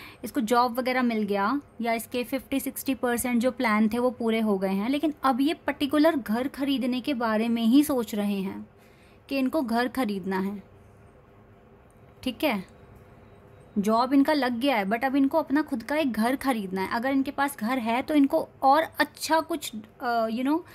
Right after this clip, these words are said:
अच्छे घर में shift होना है, कुछ इस तरह का कंसर्न है। और उस, अ, इस तरह के घर को खरीदने के लिए इतना आसान नहीं है इस person के लिए, काफ़ी सारे challenges हैं। ऐसा भी हो सकता है कि इसके घर वालों की तरफ से इसके पास property है,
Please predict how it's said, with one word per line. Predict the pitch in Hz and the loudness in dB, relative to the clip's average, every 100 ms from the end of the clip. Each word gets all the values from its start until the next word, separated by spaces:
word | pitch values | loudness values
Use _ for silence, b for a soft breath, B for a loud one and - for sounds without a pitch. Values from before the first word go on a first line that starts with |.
| B B | B B
अच्छे | 269 269 320 294 | -6 -2 0 0
घर | 262 | 0
में | 247 254 | 0 -2
shift | 262 226 - | -2 -4 -2
होना | 220 208 | 0 2
है, | 208 214 277 | 0 0 -2
कुछ | 311 311 | -6 -6
इस | 302 | 0
तरह | 302 262 | 2 2
का | 233 | 2
कंसर्न | 240 240 220 220 208 208 | 0 2 2 0 0 0
है। | 196 202 B B B | -2 -8 B B B
और | 269 254 277 | -2 -2 -8
उस, | 302 - - - 269 | -8 -8 -16 -14 -12
अ, | - - | -12 -8
इस | 302 | -6
तरह | 339 311 | -2 0
के | 277 302 | 0 -2
घर | 247 | -4
को | 240 | -4
खरीदने | 277 262 240 220 269 | -4 -6 -4 -2 -2
के | 269 247 | -2 -2
लिए | 214 196 254 302 - B B B B B 254 | -2 -2 -2 -6 -10 B B B B B -2
इतना | 285 294 | 2 4
आसान | 269 269 262 | 4 2 2
नहीं | 262 302 | 4 8
है | 320 | 6
इस | 285 | 6
person | 226 208 202 196 | 0 -2 -2 -4
के | 202 | -4
लिए, | 190 190 190 226 | -6 -6 -6 -6
काफ़ी | 233 277 | -6 -4
सारे | 294 285 | -2 -2
challenges | 294 247 214 220 214 226 214 | 0 0 2 2 2 0 -4
हैं। | 196 185 175 - - | -4 -4 -8 -14 -10
ऐसा | 220 220 269 | -2 0 2
भी | 311 | 4
हो | 339 311 | 6 6
सकता | 320 - | 2 0
है | 285 | 0
कि | 294 | 0
इसके | 294 294 | -2 -2
घर | 220 214 220 | -2 -2 -2
वालों | 220 220 240 | -2 -2 -4
की | 262 | -6
तरफ | 247 233 226 | -6 -6 -6
से | |
इसके | 254 - | -8 -6
पास | 254 254 | -4 -4
property | - 220 202 214 262 233 | -2 -2 0 -4 -4 0
है, | 302 269 | 2 2